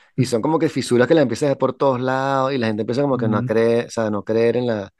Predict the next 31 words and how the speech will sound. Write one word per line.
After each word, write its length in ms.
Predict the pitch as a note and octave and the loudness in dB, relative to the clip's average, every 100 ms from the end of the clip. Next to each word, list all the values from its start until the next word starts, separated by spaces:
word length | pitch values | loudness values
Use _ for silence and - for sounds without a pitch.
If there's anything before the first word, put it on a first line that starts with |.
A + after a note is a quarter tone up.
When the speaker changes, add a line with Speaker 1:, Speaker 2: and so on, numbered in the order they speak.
| _ - | _ -6
Speaker 2:
Ujú. 240 | C3 B2 | -2 0
Speaker 1:
¿sabes? 300 | B2+ F#3+ D#3 | 0 0 2
Como 160 | A#2+ A#2 | 0 0
que 180 | A2+ - | 0 -2
Speaker 2:
Ujú. 280 | B2+ A#2+ B2+ | -2 -2 -2
Speaker 1:
se 140 | B2+ | -4
paran 220 | A#2+ A#2+ F3 | 0 2 2
en 40 | |
el 60 | E3+ | 2
semáforo, 400 | D#3 F3 F#3 D3+ | 2 2 2 0
pero 120 | C3 | 0
es 40 | |
como 200 | E3 E3+ | 0 2
que, 160 | D3+ A#2 - | 2 2 -4
"Ah, 560 | F#2+ G#2 A2 G#2+ G2+ G#2 _ _ | -10 -8 -6 -6 -8 -12 _ _
de 120 | G#2+ | -14
pronto 220 | G#2 G2+ B2+ | -10 -6 -2
me 60 | |
lo 140 | C#3 G#2+ | -2 -2
podía 240 | - G2+ | -2 -2
comer", 380 | G#2+ B2 A#2+ A#2 | 0 0 4 4
¿no? 200 | A2+ C3 | 4 0
O 40 | A2+ | 0
sea, 280 | A2+ G2 - _ _ _ _ - - | -2 -4 -8 _ _ _ _ -20 -8
y 80 | A#2 | -4
empiezas 300 | A2 B2 D3 | -2 2 2
Speaker 2:
Ya 0 | |
Speaker 1:
a 80 | |
pensar 260 | D3+ A#2 A2 | 2 0 0
Speaker 2:
está. 20 | |
Speaker 1:
así, 540 | G2+ C3+ C3+ C#3+ D3 | -2 0 0 0 -2